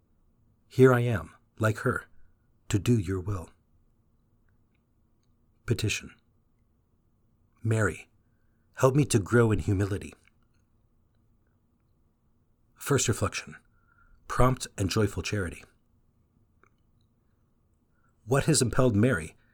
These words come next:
to undertake her perilous journey not only alone, but also in haste? An irresistible force was acting within Mary.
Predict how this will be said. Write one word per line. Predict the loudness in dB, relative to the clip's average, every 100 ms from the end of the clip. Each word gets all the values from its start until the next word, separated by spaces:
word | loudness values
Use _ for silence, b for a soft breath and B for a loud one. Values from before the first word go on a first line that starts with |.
| _ _
to | 4 8
undertake | 8 6 2 2
her |
perilous | 0 2 2 2 2
journey | 2 2 0
not | 0 0 0
only | -2 0
alone, | 2 4 4 0 -4 b b b 0
but | 0
also | 2 2 4 2
in | -2
haste? | -4 -4 -4 -6 -14 _ _ _ _ _ _ _ _ _ _ -2
An | 0
irresistible | 4 4 6 4 2 2 0
force | 2 2 2 0 0
was | 0 0
acting | -2 0 0
within | 2 2 2
Mary. | 2 -2 -10